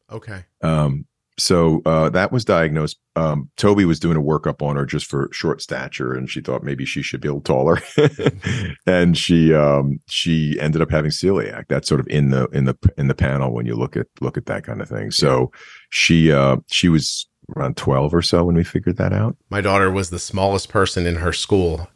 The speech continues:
Speaker 1: and we figured out she had hypothyroidism, and she's eighteen now, and she's five seven.
Speaker 2: Oh, good for you. So
Speaker 1: Yeah.
Speaker 2: she did just fine. My
Speaker 1: We
Speaker 2: wife's five seven.
Speaker 1: Yeah, we, we
Speaker 2: <laughs> That's
Speaker 1: caught,
Speaker 2: a good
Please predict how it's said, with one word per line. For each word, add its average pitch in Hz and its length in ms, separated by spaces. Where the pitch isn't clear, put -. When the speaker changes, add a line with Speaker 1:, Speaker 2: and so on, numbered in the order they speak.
Speaker 1:
and 85 260
we 82 100
figured 85 320
out 85 240
she - 140
had 82 140
hypothyroidism, 82 1120
and 71 140
she's 80 320
eighteen 80 520
now, 76 240
and 73 120
she's - 200
five - 300
seven. 76 380
Speaker 2:
Oh, - 320
good 85 160
for 78 160
you. 71 340
So - 80
Speaker 1:
Yeah. - 60
Speaker 2:
she - 180
did 90 140
just - 260
fine. 67 300
My 67 100
Speaker 1:
We 67 60
Speaker 2:
wife's 73 180
five - 240
seven. - 320
Speaker 1:
Yeah, 135 380
we, 135 120
we 131 140
Speaker 2:
<laughs> - 20
That's 123 100
Speaker 1:
caught, 107 140
Speaker 2:
a - 20
good 85 260